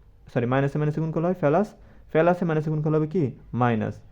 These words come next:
তিনের সাথে তিন গুণ করো, তিন তিনে নয়, আর নয়ের সাথে তিন গুণ করো, তিন নং সাতাশ, সাতাশ এসেছে, মাইনাস সাতাশ এসেছে। এভাবেই তোমার অ্যান্সারগুলো হয়। তো সে উদাহরণ কী লিখবো আমরা? নির্ণয় বি সেট, বি সেট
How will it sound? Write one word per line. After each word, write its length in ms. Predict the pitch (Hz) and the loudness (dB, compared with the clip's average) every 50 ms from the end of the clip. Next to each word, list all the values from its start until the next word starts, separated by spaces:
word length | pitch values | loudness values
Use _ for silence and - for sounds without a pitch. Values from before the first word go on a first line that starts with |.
| - - - - - | -20 -20 -20 -10 -4
তিনের 220 | - 170 175 180 175 190 | -2 0 0 0 0 0
সাথে 180 | 170 160 175 | -2 -2 -2
তিন 160 | 156 185 180 175 175 | 0 0 0 0 0
গুণ 80 | 170 170 | -2 -2
করো, 120 | 175 165 | -2 -2
তিন 140 | 165 175 165 | -2 -2 -2
তিনে 160 | 165 160 160 160 160 | -2 -2 -2 0 0
নয়, 140 | 175 196 254 - - - - - - - | 0 0 0 -2 -8 -18 -20 -20 -14 -8
আর 100 | - 117 123 | -4 -2 -2
নয়ের 240 | 127 139 147 156 160 | 0 2 0 0 0
সাথে 280 | 165 160 156 - 185 208 247 - - - - - | -2 -4 -2 0 0 0 0 -2 -8 -12 -6 -4
তিন 120 | 156 160 156 | -2 0 0
গুণ 120 | 151 147 135 | 0 0 0
করো, 160 | 127 120 120 | 0 -2 -2
তিন 160 | 123 139 139 | -2 -2 0
নং 120 | 139 156 170 156 - | 0 -2 -2 -4 -4
সাতাশ, 260 | 120 117 117 120 123 123 117 - | -4 -4 -4 -6 -6 -8 -8 -8
সাতাশ 220 | 120 117 127 123 | -8 -6 -6 -6
এসেছে, 240 | 120 110 110 110 117 | -6 -6 -6 -6 -6
মাইনাস 280 | 110 110 117 135 175 175 | -4 -2 -2 -2 -4 -4
সাতাশ 260 | - - 107 110 107 | -6 -8 -8 -8 -8
এসেছে। 240 | - 117 - - - - - - - - - - - | -10 -12 -14 -14 -14 -16 -16 -20 -20 -20 -18 -4 0
এভাবেই 380 | 151 147 151 151 151 175 196 208 | 2 2 4 2 2 0 -2 -2
তোমার 280 | - 143 139 135 131 127 - | -2 -2 0 0 0 0 0
অ্যান্সারগুলো 460 | 123 123 120 131 123 117 117 117 117 | -2 -4 -4 -4 -4 -4 -4 -4 -4
হয়। 200 | 113 113 104 104 - - - - - - - | -4 -4 -6 -6 -8 -14 -20 -20 -20 -20 -12
তো 60 | - 160 | -10 -6
সে 80 | - - | -4 -2
উদাহরণ 220 | 165 165 170 175 170 | 0 2 2 0 0
কী 100 | 175 185 | 0 0
লিখবো 200 | 180 175 170 170 | -2 0 -2 -2
আমরা? 200 | 165 165 170 180 202 220 214 - | -2 -2 -2 -4 -4 -6 -6 -4
নির্ণয় 400 | 143 147 147 151 151 160 175 175 | -2 -2 0 0 -2 -2 -2 -4
বি 200 | 143 135 151 151 | -2 -2 -2 -2
সেট, 280 | 151 151 - 151 156 151 - - - - - - - - - - - - - - - - - - - - | -2 -2 -2 -2 -2 -4 -8 -18 -20 -20 -20 -20 -20 -20 -20 -20 -20 -20 -20 -20 -20 -20 -20 -20 -14 -8
বি 240 | - 123 123 135 135 143 147 160 156 - | -6 0 2 2 2 2 0 -2 -4 0
সেট 180 | - 139 135 | 0 0 0